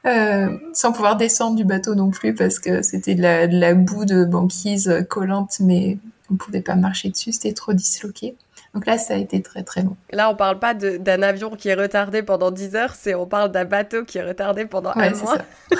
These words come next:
Speaker 2: <laughs> On n'est pas du tout sur les, sur les mêmes échelles. Euh, mais pour revenir à ton arrivée, est-ce que tu arriverais également aussi à nous replonger, euh, dans ce moment où t'es arrivée, euh, sur, on dit la banquise, du coup ?
Speaker 1: Euh, non, c'était une île. La base, elle est pas sur la banquise, heureusement. Elle est sur une île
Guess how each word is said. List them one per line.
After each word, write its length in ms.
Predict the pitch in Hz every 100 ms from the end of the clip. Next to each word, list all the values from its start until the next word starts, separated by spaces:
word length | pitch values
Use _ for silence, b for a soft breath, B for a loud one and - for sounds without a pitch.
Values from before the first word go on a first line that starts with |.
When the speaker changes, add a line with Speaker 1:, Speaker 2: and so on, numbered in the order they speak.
| -
Speaker 2:
<laughs> 60 | 226
On 40 |
n'est 140 | 226 -
pas 160 | 240
du 120 | 208
tout 100 | 208
sur 140 | 254 226
les, 180 | 196 - B B 311
sur 200 | - 233
les 120 | 208 202
mêmes 200 | 214 214
échelles. 440 | 196 202 254 262 B B B -
Euh, 220 | 185 190 202
mais 180 | 202
pour 160 | 190 208
revenir 280 | 214 233 269
à 60 | 208
ton 160 | 190
arrivée, 440 | 185 196 196 247 247
est-ce 160 | 202 -
que 120 | 196
tu 180 | - 185
arriverais 440 | 180 185 202 233
également 440 | 196 180 185 202
aussi 240 | 220 - 214
à 40 |
nous 120 | 175
replonger, 840 | 170 180 - 190 180 190 190 233 - B B _
euh, 240 | 165 165 160
dans 180 | 165 165
ce 140 | -
moment 300 | 170 175 220
où 80 | 185
t'es 160 | 160 -
arrivée, 460 | 175 170 175 202 202 _ _ -
euh, 120 | 160
sur, 200 | - - - -
on 100 | 180
dit 160 | 175
la 140 | 180 175
banquise, 420 | 170 180 - 330
du 100 | 240
coup ? 200 | - 370 - 220
Speaker 1:
Euh, 80 | 220
non, 180 | 208
c'était 320 | 311 240 214 220
une 160 | 214
île. 220 | 254 320 247
La 120 | 226
base, 240 | 208 247
elle 100 | 214
est 60 | 196
pas 140 | -
sur 120 | - 202
la 80 |
banquise, 340 | 180 170 - -
heureusement. 300 | 214 208 220
Elle 220 | - 208
est 60 | 202
sur 200 | - 208
une 140 | 202
île 160 | 240